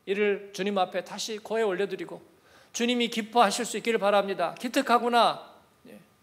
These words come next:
늘 연약하고 광야이고 뭐가 부족하고 내가 얼마나 약한지 그런 타령하면서 심리적인, 심리적인 기독교 믿고 있는 줄 알았는데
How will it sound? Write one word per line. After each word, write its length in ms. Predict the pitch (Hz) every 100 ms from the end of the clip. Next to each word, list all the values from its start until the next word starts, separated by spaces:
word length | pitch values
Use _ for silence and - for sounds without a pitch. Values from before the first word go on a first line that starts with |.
| _ _ - - - - - -
늘 140 | 247
연약하고 640 | 202 233 240 247 220 214 214
광야이고 800 | 170 180 226 208 202 196 214 190
뭐가 300 | 202 214 202
부족하고 840 | 202 220 220 - 196 190 190 - - - -
내가 260 | - 233 233
얼마나 340 | 208 233 220
약한지 420 | 190 196 220 226 208
그런 300 | 226 294 247
타령하면서 880 | 247 262 240 220 220 208 202 - - - - -
심리적인, 840 | - 349 370 311 285 254 269 240 233
심리적인 760 | - 320 370 359 277 285 277 233
기독교 520 | 214 233 233 233 208
믿고 320 | 185 - 208
있는 180 | 180 190
줄 160 | 180
알았는데 720 | 160 170 190 180 170 185 -